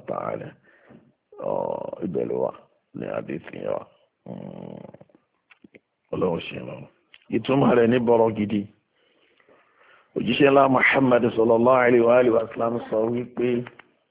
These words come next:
"Unzuru ila man huwa asfala minkum." Unzuru. Ẹ máa wo إلى من هو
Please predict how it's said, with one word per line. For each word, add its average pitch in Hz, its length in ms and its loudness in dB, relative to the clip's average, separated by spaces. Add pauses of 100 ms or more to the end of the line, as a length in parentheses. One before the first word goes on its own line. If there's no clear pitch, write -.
(880)
"Unzuru 127 1200 2 (1800)
ila 135 360 4 (280)
man 135 320 2 (280)
huwa 117 440 4 (180)
asfala 120 1000 4
minkum." 101 600 0 (140)
Unzuru. 135 760 4 (1040)
Ẹ 131 180 6
máa 127 300 2 (240)
wo 120 200 2 (1600)
إلى 110 520 2
من 139 260 4 (120)
هو 131 280 4